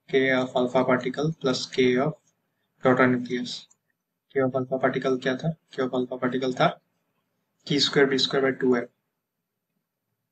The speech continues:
क्यू स्क्वायर बी स्क्वायर आर स्क्वायर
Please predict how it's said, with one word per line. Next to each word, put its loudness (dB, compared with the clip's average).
क्यू -12
स्क्वायर -2
बी -10
स्क्वायर -10
आर 6
स्क्वायर 4